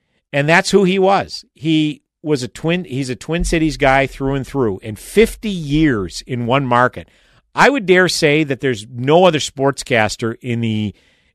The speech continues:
entire United States that has had a fifty-year run at one T V station. I, I'm sure that hasn't happened. If it is,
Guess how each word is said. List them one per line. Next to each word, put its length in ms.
entire 380
United 420
States 380
that 80
has 160
had 180
a 120
fifty-year 800
run 400
at 120
one 280
T 200
V 160
station. 480
I, 120
I'm 140
sure 260
that 140
hasn't 320
happened. 320
If 100
it 80
is, 320